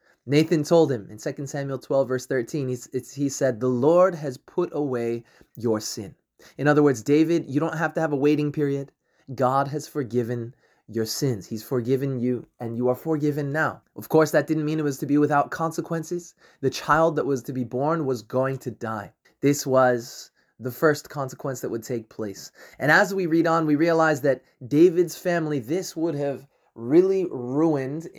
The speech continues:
to, to a large degree, his family. We see later Amnon and Absalom, just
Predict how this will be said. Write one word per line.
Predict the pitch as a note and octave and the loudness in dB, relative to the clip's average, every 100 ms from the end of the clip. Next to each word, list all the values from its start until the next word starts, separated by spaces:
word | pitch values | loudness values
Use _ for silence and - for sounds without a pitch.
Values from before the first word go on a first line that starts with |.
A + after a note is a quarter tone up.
| - - | -20 -12
to, | D3+ A#2 G#2 | -10 -10 -14
to | D3 | -8
a | C3 | -2
large | C3+ D3+ B2+ | 0 0 -2
degree, | C3 B2 D3 B2+ | -8 -2 -2 -2
his | D3+ D3 | -4 -6
family. | - G3 A#3 F3+ G#2 _ _ _ _ | -12 -6 -4 -4 -8 _ _ _ _
We | C#3 | 0
see | D3+ G3+ | 0 0
later | F3+ F#3+ F3 - | 0 2 2 2
Amnon | E3 G3 D#3 A#2+ A#2+ | -2 2 2 2 -2
and | B2 - | -4 -2
Absalom, | C3+ E3+ - C3+ A#2 G2+ | -2 -2 -2 -2 -2 -6
just | A2+ D#3 D3+ - | 0 0 0 -10